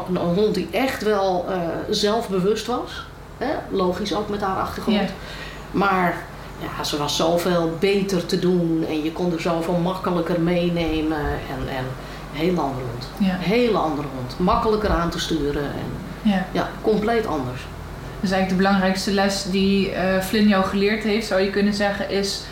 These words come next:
Speaker 2: van, ehm, leiderschap, hè, focus op leiderschap, naar samenwerken.
Speaker 1: Ja, ja.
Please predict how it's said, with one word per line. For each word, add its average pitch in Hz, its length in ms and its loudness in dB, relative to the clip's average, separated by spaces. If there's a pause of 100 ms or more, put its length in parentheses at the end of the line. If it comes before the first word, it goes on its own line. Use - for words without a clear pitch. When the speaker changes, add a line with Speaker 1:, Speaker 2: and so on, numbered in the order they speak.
(160)
Speaker 2:
van, 185 600 2 (120)
ehm, 185 360 0 (500)
leiderschap, 196 840 0
hè, 233 400 2
focus 202 280 0
op 196 120 -6
leiderschap, 220 720 2 (420)
naar 208 680 4
samenwerken. 185 640 0 (160)
Speaker 1:
Ja, 233 220 2 (580)
ja. 240 200 0